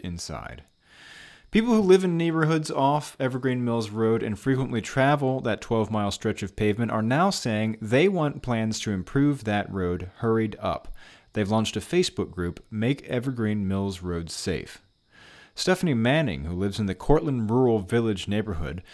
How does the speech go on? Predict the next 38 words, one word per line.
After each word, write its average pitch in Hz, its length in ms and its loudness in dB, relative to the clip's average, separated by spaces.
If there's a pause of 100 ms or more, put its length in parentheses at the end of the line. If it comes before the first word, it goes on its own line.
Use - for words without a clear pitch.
(200)
and 98 120 -4
helped 113 180 2
start 123 420 0
the 101 180 2
Facebook 104 460 -2
page, 92 520 -4
said - 240 -4
people 175 260 2
along 143 320 2
Evergreen 127 480 0
Mills 110 300 0
have 107 120 -4
been 101 140 -4
talking 185 460 0
about 131 260 0
the 110 60 -2
need 104 320 0
for 101 160 -4
improvements 98 680 -2
for - 220 -10
years. 82 580 -6 (340)
She - 160 -2
said 143 200 4
it's 147 120 0
unfortunate 151 800 0
that 90 100 -6
it 87 120 -8
took 120 240 -4
these 135 320 0
two 139 180 -2
fatal 131 380 -2
crashes 113 600 -4 (300)
to - 80 -4
get 117 300 -2
people 123 280 -2
to 117 80 -2
say 85 460 -4
enough 90 480 -4